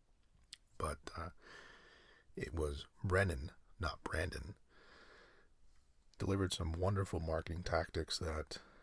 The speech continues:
I thought needed to be considered in addition to the other ones already discussed in the first Zoom meeting. So, Initiative One,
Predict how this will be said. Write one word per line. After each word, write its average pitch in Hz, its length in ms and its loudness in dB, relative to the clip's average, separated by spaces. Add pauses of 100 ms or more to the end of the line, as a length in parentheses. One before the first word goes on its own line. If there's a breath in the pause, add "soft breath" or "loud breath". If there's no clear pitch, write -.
(680 loud breath)
I 95 80 2
thought - 260 0
needed 87 220 0
to - 100 -8
be 85 120 0
considered 80 580 -2 (580 loud breath)
in 85 120 4
addition 82 400 0
to 82 100 0
the 80 180 0
other 80 180 4
ones 73 420 -2 (420)
already 76 320 4
discussed - 640 -2
in 67 160 -2
the 67 220 -6 (180)
first - 460 -4 (240)
Zoom 73 220 0
meeting. 69 200 -6 (1300 loud breath)
So, 85 300 0 (220)
Initiative 95 440 2
One, 80 300 0